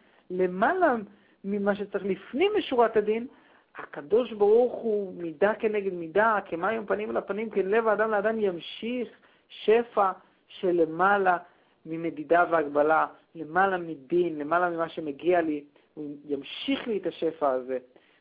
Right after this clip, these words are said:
בטוב נראה ונגלה, תכף ומיד ממש.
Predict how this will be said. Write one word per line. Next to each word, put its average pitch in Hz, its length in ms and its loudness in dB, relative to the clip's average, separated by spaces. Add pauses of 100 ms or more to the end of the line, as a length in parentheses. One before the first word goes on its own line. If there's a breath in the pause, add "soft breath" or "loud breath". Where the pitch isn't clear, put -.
(120 soft breath)
בטוב 185 800 2
נראה 180 460 -4 (100)
ונגלה, 170 540 -4 (440 soft breath)
תכף 226 480 -2
ומיד 180 440 -2
ממש. 160 540 -6